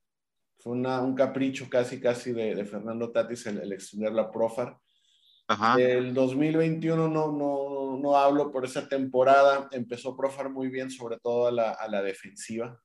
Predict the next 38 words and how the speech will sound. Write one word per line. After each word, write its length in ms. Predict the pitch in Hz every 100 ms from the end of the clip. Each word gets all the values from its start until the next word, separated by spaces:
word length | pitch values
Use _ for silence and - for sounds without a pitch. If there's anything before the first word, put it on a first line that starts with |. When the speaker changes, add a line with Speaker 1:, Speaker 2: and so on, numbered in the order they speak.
| -
Speaker 1:
Demostró 380 | 95 92 - 107
mu-, 200 | 113 107
mucho 320 | 117 113 117
valor 300 | 110 113 113
con 140 | 120
su 180 | 117 107
brazo. 460 | 107 110 117 165 165 _ _ _ _ _ _ _ _ _ _ _
Hubo 360 | 139 147 156 143
momentos 320 | 143 147 123
Speaker 2:
Sí. 20 |
Speaker 1:
de 80 | 143
repente 380 | 123 - 131 135
a 20 |
la 60 | 131
hora 100 | 135
de 40 |
fildear, 540 | 135 123 120 123 120 - _ -
eh, 140 | 117 110
pelotas 580 | 113 113 117 120 123 -
que, 380 | 117 107 92
que, 500 | - 107 101 98 92 -
que 100 | 107
vemos 260 | 117 120
por 160 | 110 104
qué 80 | 117
es 80 |
jardín 340 | - 113 117 117
izquierdo 560 | 117 - 123 120 120
y 80 | 113
por 160 | 98 95
qué 100 | -
teniendo 360 | 110 110 110
la 100 | 110
agilidad 480 | 101 - 95 98 104
no 220 | 107 104
es 120 | 104 -
jardín 320 | 101 101 101
central. 500 | 101 95 95 139